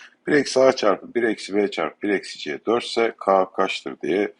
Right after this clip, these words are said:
sorulmuş. Üçüncü dereceden bir polinom baş katsayısı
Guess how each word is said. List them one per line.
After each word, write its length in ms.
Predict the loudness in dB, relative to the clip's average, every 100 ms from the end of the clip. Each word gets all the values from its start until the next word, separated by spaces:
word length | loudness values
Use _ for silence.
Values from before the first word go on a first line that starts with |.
| _ _ _
sorulmuş. 760 | -18 -4 -2 0 -2 -8 -10 -12 -12
Üçüncü 440 | -6 -4 -2 0
dereceden 640 | 2 2 2 0 0 0 -2
bir 140 | -4
polinom 500 | 0 0 0 -6 2
baş 220 | 4 4
katsayısı 720 | 0 -2 -2 -2 -4 -4 -8